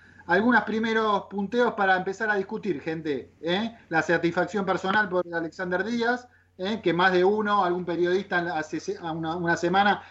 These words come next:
decía que era un híbrido en alguna competencia de, de otro programa en estos momentos, de, hablaban de híbrido, y ayer demostró estar a la altura, ¿eh? Que no era ni un delantero por el centro, ni un delantero por,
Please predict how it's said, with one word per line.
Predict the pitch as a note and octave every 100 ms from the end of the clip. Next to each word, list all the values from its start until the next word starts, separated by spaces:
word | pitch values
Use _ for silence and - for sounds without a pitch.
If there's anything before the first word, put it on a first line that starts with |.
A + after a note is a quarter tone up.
| -
decía | - D3 F#3+ F3+
que | E3+
era | E3+
un | E3+
híbrido | G#3 F#3+ E3+ E3+ F3 F3+ - _
en | C#3+ D3
alguna | D#3+ E3 E3+
competencia | D3+ D3+ D3+ F3+ F3 E3+ E3+ D3+ D3 C#3 C3+ - _ _
de, | C#3 C#3+ D3 D3
de | D3
otro | D#3+ D#3
programa | D#3+ E3 D#3+
en | D#3
estos | E3
momentos, | E3 G3+ A#3 A3 A3+ - -
de, | C#3 D3+
hablaban | D#3 E3 E3
de | E3
híbrido, | G3 G#3 E3+ E3+ E3+ F#3+ - - -
y | F3
ayer | F3+ A3 A3
demostró | G#3+ G#3 A3+ A3+ B3
estar | F#3 - F#3+ F#3
a | F3
la |
altura, | E3+ - G3+ F#3+ G3 G3+ - _ _ D3+
¿eh? | F3 A3+ A3 - _ F#3
Que | F3+ F#3 G#3
no | G3+
era | G#3 G3
ni | F3+ F#3
un | F#3
delantero | F3+ F3+ F#3 G#3 G3 F#3
por | F#3 F3+ F#3+
el | F3 E3+
centro, | - G#3+ G3+ G3 F#3
ni | F3
un | E3+
delantero | E3+ F3 E3+ F3+ F3+
por, | E3+ E3